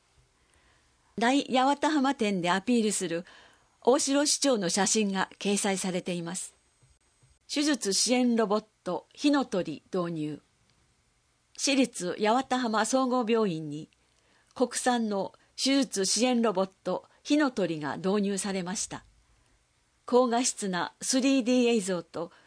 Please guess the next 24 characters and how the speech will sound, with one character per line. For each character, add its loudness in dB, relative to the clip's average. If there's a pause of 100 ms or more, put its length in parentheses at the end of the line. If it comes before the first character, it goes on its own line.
(280)
繊 2
細 2
に 2
動 2
く -8
ア -2
ー 0
ム -2
に -2
よ -4
り、 -12 (460)
精 2
密 0
で 0
安 2
全 2
な 0
手 0
術 -2
が -6
可 -6
能 -4
で -8
す。 -14